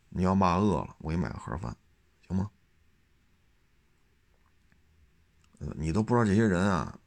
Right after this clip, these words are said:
平时生活当中都是一个什么样的状态啊？<laughs> 所以我们就，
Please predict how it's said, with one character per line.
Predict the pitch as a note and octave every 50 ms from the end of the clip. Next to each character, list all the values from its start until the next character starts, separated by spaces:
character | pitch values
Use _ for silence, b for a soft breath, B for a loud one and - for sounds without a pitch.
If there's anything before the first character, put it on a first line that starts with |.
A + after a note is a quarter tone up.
| _ _ _
平 | - - D#2 F#2
时 | G2+ G#2 F#2+ - - _ -
生 | - - - G#2+
活 | F#2 E2+ E2+
当 | E2 E2 D#2+ D#2
中 | D#2+ D#2+ - - _ _
都 | - F#2
是 | E2+
一 | D#2
个 | D#2+ E2+
什 | - - E2
么 | - C#2+
样 | F#2+ G2 D#2+
的 | - -
状 | - - - - _ _ - _ _ _ _ _ _ _ _ _ _ _ _ _ _ _ _ _ _ _ _ _ _ _ _ _ _ _ _ _ _ _ _ _ _ _ _ _ _ _ _ _ _ _ _ _ _ _ _ _ _ _ _ _ _ _ _ _ -
态 | -
啊？ | - - _ _ _ _ _ _ _ _ _ _ _ _ _ _ _ _ _ _ _ _ _ _ _ _ _ _ _ _ _ _ _ _
<laughs> | - - - - - - - - b b b b b b b b _
所 | - - - A#2+ A#2+
以 | A2
我 | F#2+ E2+
们 | D#2 D#2+ G2+ G#2+
就， | G#2+